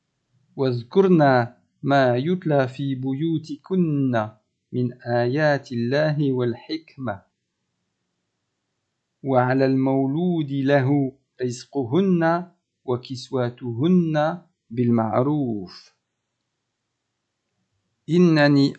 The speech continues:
أنا الله لا إله إلا أنا فاعبدني. إياك نعبد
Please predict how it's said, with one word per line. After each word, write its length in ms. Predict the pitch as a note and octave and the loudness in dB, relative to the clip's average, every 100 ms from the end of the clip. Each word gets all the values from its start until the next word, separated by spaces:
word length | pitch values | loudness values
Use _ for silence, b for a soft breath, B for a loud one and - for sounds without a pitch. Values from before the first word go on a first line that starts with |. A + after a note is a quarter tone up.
| - | -2
أنا 220 | D3+ D3 | 0 2
الله 680 | C3+ C3 C#3 D3+ C#3+ A#2+ B2 | 2 2 4 6 6 4 2
لا 420 | C3 C#3+ C#3 C#3 | 6 6 6 2
إله 560 | C3 C3+ C#3+ C#3+ B2+ B2 _ | -8 -4 -2 -2 -4 -8 _
إلا 720 | D#3 C#3+ C3 B2 - - D#3 | -10 -6 -2 -2 -2 -6 -6
أنا 420 | D#3 C#3 A#2+ G2+ - _ _ - | -2 2 0 -2 -8 _ _ -10
فاعبدني. 1040 | A2+ B2 A#2+ B2+ B2 A#2 G2+ G2+ G2 F#2 _ _ _ _ _ _ _ _ _ _ _ _ _ - | -6 -6 -6 -8 -6 -6 -6 -8 -12 -16 _ _ _ _ _ _ _ _ _ _ _ _ _ -12
إياك 460 | A#2 B2+ D#3+ E3 D#3 | -6 0 2 2 2
نعبد 580 | C3+ B2+ A#2 A2+ B2 | 4 2 0 -4 -4